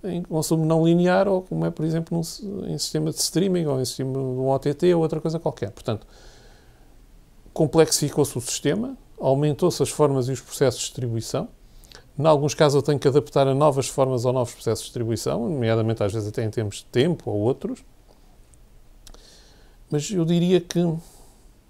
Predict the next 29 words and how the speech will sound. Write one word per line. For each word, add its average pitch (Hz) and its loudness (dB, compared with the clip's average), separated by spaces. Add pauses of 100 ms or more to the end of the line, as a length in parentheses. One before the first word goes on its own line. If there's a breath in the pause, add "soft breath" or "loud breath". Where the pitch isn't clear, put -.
(1300 soft breath)
lógica 151 4
de - -12
consumo 139 -2
de, 120 -8
de - -18
conteúdos, 123 -2 (520)
essa 123 -2
está-se 135 0
a 127 -2
tornar 131 0
crescente - -6
e 113 -6
tem 139 2
ainda 135 4
uma 135 2
outra 143 4
relevância. 127 -2 (480 soft breath)
Neste - -6
momento 123 -2
tornou-se 127 -2
crucial 123 0
para 135 -2
o - 0
modelo 123 0
de 117 -6
negócio 120 0
das 120 -4
próprias 117 -4
telecom. 107 -4